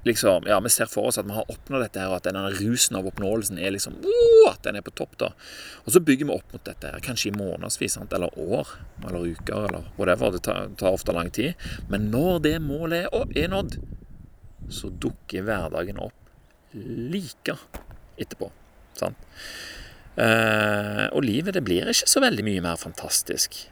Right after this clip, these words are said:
Det blir bare det nye vanlige. Men hva om vi satte sånne mål, ikke for å nå de i seg selv,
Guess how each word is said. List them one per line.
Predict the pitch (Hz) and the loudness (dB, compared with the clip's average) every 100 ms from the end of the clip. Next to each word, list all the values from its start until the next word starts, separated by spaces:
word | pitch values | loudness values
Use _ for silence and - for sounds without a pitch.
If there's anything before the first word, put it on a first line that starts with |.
| - | -6
Det | 131 147 | -2 2
blir | 107 127 | 2 2
bare | 92 95 | 0 -2
det | 110 | -2
nye | 95 104 | -2 -2
vanlige. | 87 76 170 - - _ _ _ - - - - 113 | -2 -4 -4 -6 -14 _ _ _ -16 -14 -12 -4 -2
Men | - | 0
hva | - 139 95 - - | 0 0 -4 -6 0
om | 123 147 92 - - - | 0 0 -4 -10 -20 -18
vi | - 98 113 | -6 -2 2
satte | - - - - 87 92 - - | 4 2 -6 -10 -8 -8 -10 -6
sånne | - 87 82 85 | -4 -4 -6 -8
mål, | 82 85 - | -6 -8 -4
ikke | - - | 0 0
for | - 139 | 0 -4
å | 147 | -2
nå | 98 110 | -2 -2
de | - | -4
i | 92 107 | -6 -4
seg | - | -2
selv, | - 80 71 | 0 0 0